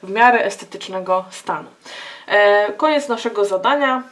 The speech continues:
E, ja zapraszam was do, e, kolejnych części z cyklu Pochodna funkcji jednej zmiennej. Zapraszam was na playlistę, e, zatytułowaną Krysicki, Włodarski, Pochodna funkcji jednej zmiennej, gdzie znajdują się wszystkie przykłady właśnie pochodnych jednej zmiennej, które znajdują się w tym zbiorze,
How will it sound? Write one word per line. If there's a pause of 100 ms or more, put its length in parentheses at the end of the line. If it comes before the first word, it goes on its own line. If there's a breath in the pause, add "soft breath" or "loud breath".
(140)
E,
ja
zapraszam
was
do,
e,
kolejnych
części
z
cyklu
Pochodna
funkcji
jednej
zmiennej.
Zapraszam
was
na
playlistę, (520 loud breath)
e,
zatytułowaną
Krysicki,
Włodarski,
Pochodna
funkcji
jednej
zmiennej,
gdzie
znajdują
się
wszystkie
przykłady
właśnie
pochodnych
jednej
zmiennej,
które
znajdują
się
w
tym
zbiorze,